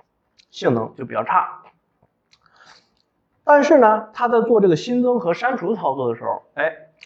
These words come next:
性能比较好。那什么是链表呢？链表啊，你看，就好比这个幼儿园的小朋友啊，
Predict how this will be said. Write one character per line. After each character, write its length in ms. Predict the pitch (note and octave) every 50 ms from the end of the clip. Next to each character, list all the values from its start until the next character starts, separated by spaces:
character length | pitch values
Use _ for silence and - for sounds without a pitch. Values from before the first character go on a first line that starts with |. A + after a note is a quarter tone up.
| _ _
性 180 | - F3 D3+
能 160 | A#2+ A2+ A#2
比 80 | A#2 A2+
较 140 | A2 A2+ A#2+
好。 240 | - - - - - _ _ _ _ _ _ _ _ _ _ _ _ _ _ _ _ -
那 80 | A#3
什 140 | A#3 A#3 -
么 100 | F#3 C#4
是 120 | C#4+ - C#4+
链 320 | C4+ D#4+ E4+ D4+ A#3 D#3+
表 280 | - - - - - -
呢？ 160 | C3 C3 C3+ - _ _ _ _ _ _ _ _ _ _ _ _ _ _ _ _ _ _ _ _ _ _ _ - - - - - - - _ _ _ _ _ _ - - - - - - - - _ _ _ _ _ _ - _ _ _ _ _ _ _ _ _ - _ - - _ _
链 280 | - - C#4+ D4+ C4 E3+
表 100 | C3 - -
啊， 360 | - A#2 A2+ A#2 - - - _ _ _ -
你 80 | A#2+ A#2+
看， 220 | B2 A2+ - - - _ _
就 120 | - E3
好 240 | C3+ - - C#3+ C3
比 100 | C#3 B2+
这 80 | A#2+ B2
个 80 | C3
幼 160 | C3 D#3 D#3+
儿 100 | C#3+ C3+
园 140 | B2+ A#2+ A#2+
的 80 | C#3 C#3+
小 160 | - B2+ G#2
朋 260 | G2 - - A#2 B2+
友 120 | C3+ A2+ - _ _ _ _ _ _ _ _ _ _ -
啊， 320 | A#2+ B2 G#2+ G#2 - -